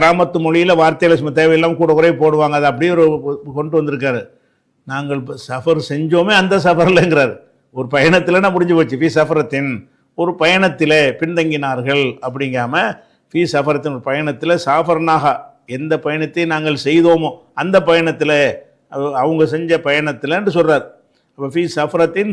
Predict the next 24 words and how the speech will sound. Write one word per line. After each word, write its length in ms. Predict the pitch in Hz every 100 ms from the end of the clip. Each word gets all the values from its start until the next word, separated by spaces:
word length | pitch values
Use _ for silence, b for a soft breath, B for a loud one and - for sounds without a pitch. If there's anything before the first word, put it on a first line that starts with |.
| -
சாஃபர்னாஹா, 1000 | 160 170 170 151 147 135 131 135 127 127
நாங்கள் 420 | 135 156 147 143
செய்த 400 | 139 156 175 156
ஒரு 160 | 139 -
பயணத்துல 800 | 131 139 131 - 117 135 185 - b b b _
ரசூல் 240 | 139 175 185
ஸல்லல்லாஹு 260 | 165 151 143
அலைஹி 100 | 143
வஸல்லம் 320 | 135 135 127 127
அவர்கள் 580 | 120 131 185 214 - -
கொஞ்சம் 280 | 143 175 156
பின்தங்கி 460 | 180 185 175 165
விட்டார்கள். 520 | 147 123 127 113 120
அப்படின்னா 340 | 135 131 131 139
என்ன 220 | 151 156
அர்த்தம்னா, 560 | 131 135 135 180 214 - b b _
நாங்க 500 | - 143 156 156 165
முன்னாடி 380 | 147 151 165 156 -
போய்கிட்டு 220 | 151 151
இருக்கிறோம், 480 | 127 135 139 190 208 156
ரசூலுல்லாஹ் 420 | 147 170 156 156
வந்து 200 | 147 175
கொஞ்சம் 240 | 165 156 139
பின்தங்கிட்டாங்க, 760 | 175 170 156 156 139 127 113